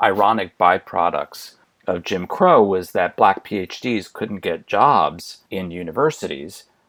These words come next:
often, and so they ended up teaching in high schools. And so, uh, black students got amazing education, uh, because they had these great teachers. And, and you're right that, you know, a lot of that, uh, sort of went by the wayside.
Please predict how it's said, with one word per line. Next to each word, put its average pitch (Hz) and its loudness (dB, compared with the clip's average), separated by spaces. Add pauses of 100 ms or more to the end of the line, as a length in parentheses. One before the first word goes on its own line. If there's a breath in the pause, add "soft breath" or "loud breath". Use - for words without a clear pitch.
(120)
often, 82 0
and 82 -12
so 101 0
they 95 2
ended 95 -4
up 90 -8
teaching - -10
in 80 -10
high - -4
schools. - -8
And 76 -14
so, 82 -6 (160)
uh, 90 -6
black 82 -2
students 156 -6
got - -8
amazing 95 -6
education, 139 -8 (200)
uh, 76 -6
because 85 -14
they 85 -10
had 85 -10
these 80 -12
great 69 -8
teachers. 87 -6
And, 78 -12
and 80 -14
you're 80 -6
right 90 0
that, 73 -8
you - -14
know, 62 -14 (200)
a 104 -8
lot 95 4
of 90 -2
that, 78 -8 (120)
uh, - -14
sort - -10
of 78 -12
went 90 -6
by 82 -6
the 80 -8
wayside. 85 -6